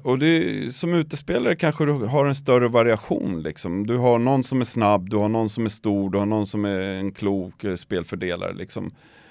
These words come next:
Eh, målvakt, det, det tränas ju mycket, mycket mer idag som målvakter också. Förut var det, du kunde ju ta engelsmän till exempel. Sen när hade de, det är ju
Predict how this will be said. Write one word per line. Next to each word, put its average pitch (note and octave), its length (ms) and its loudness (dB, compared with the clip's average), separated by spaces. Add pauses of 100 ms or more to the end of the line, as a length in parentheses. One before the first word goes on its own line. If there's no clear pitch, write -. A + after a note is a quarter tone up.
(280)
Eh, F#2+ 120 -2
målvakt, D#3 960 2 (500)
det, A#2+ 300 -2 (460)
det D3 220 -2
tränas C#3 680 2
ju C#3 40 2
mycket, B2+ 440 0
mycket G2+ 320 0
mer G#2+ 240 6
idag D2+ 320 0 (220)
som - 220 -4
målvakter D#2+ 540 0
också. C#2 240 -8
Förut G2+ 340 0
var F#2+ 160 2
det, F2 60 0
du E2+ 120 -6
kunde E2+ 320 -4
ju D#2+ 280 -4 (800)
ta A#2 280 4
engelsmän G2 560 2
till F#2 160 -8
exempel. D#2+ 600 -6
Sen G#2 300 -2
när A2 220 4
hade G2+ 300 0
de, G2 540 0
det G2 180 -4
är A2 60 4
ju A2 180 2